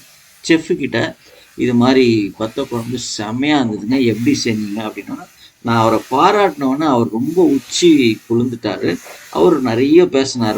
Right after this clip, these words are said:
பொடி விஷயத்தை பத்தி. அவரு அப்பதான் சொன்னாரு, "இது மாதிரி வத்த குழம்பு கூட நாங்க பொடி செஞ்சு ரெடி பண்ணி எடுத்துன்னு வந்துருவோம்" அப்படின்ட்டு.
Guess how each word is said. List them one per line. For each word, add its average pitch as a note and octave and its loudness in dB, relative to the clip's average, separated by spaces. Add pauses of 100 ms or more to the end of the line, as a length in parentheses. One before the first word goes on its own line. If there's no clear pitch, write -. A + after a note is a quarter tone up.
பொடி A#2+ 0
விஷயத்தை G#2+ -4
பத்தி. F#3+ -4 (120)
அவரு F#3 4
அப்பதான் B2+ -2
சொன்னாரு, G#2+ -4
"இது D3 -2
மாதிரி A#2+ 0
வத்த E3 0
குழம்பு A#2+ -4
கூட G2 -8
நாங்க A#2+ -2 (120)
பொடி E3+ 2
செஞ்சு C3 0
ரெடி A#2 0
பண்ணி A2+ -4
எடுத்துன்னு G2+ -6
வந்துருவோம்" F#2+ -8
அப்படின்ட்டு. F2+ -8